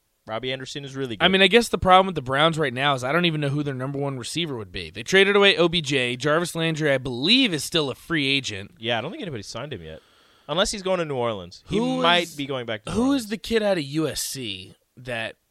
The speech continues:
Speaker 2: came on last year that was pretty
Speaker 1: I don't
Speaker 2: good?
Speaker 1: know. I don't
Speaker 2: I
Speaker 1: pay
Speaker 2: can't remember
Speaker 1: attention
Speaker 2: what
Speaker 1: to
Speaker 2: his,
Speaker 1: Browns.
Speaker 2: I can't remember what it was.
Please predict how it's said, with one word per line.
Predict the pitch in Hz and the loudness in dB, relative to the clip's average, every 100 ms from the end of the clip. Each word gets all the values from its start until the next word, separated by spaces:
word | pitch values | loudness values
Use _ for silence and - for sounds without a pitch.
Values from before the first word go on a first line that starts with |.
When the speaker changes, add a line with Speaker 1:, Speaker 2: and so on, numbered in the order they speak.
| _ - | _ -20
Speaker 2:
came | - 139 117 | -12 -12 -10
on | 98 95 | -12 -12
last | 95 92 - | -12 -12 -12
year | 104 98 | -12 -12
that | 95 | -14
was | - | -8
pretty | 107 | -6
Speaker 1:
I | 95 | -4
don't | 85 | -6
Speaker 2:
good? | 85 | -10
Speaker 1:
know. | 85 | -4
I | 135 | -2
don't | 127 | 0
Speaker 2:
I | |
Speaker 1:
pay | 147 | -2
Speaker 2:
can't | 170 165 | -4 -4
remember | 131 | -4
Speaker 1:
attention | - 107 | -6 -6
Speaker 2:
what | 98 | -8
Speaker 1:
to | |
Speaker 2:
his, | 95 | -8
Speaker 1:
Browns. | 92 92 92 95 | -8 -8 -6 -6
Speaker 2:
I | |
can't | 143 160 | -4 -4
remember | 123 123 113 104 | -6 -8 -10 -10
what | 101 95 | -10 -10
it | 85 | -10
was. | 87 85 85 | -12 -12 -14